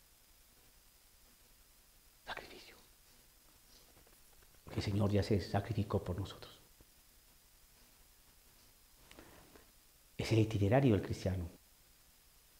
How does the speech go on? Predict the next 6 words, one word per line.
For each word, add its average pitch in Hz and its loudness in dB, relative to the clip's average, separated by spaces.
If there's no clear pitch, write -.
Por 165 12
eso, 92 10
entonces, 90 2
usted 101 2
entiende 117 4
que 101 6